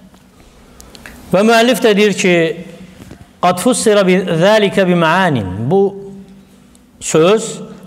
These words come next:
bir neçə mənalarla təfsir olunub, yəni bir neçə mənalarla şərh verilib və müəllif uzun bir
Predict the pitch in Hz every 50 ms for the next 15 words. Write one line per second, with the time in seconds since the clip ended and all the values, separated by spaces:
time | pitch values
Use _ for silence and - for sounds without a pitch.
0 | - - 208 240 226 226 214 196 - 214 196 190 185 185 180 185 185 180 185 208
1 | 220 208 196 175 160 143 147 165 147 151 - - 180 170 156 135 120 113 104 120
2 | 131 143 151 175 208 208 220 180 190 208 185 180 175 170 175 170 170 185 202 202
3 | 196 175 147 120 - - - - - - - - - - - - - 214 226 220
4 | 190 180 180 160 139 127 123 123 120 156 170 175 180 175 190 202 190 185 180 175
5 | 160 180 208 196 180 160 165 151 131 - -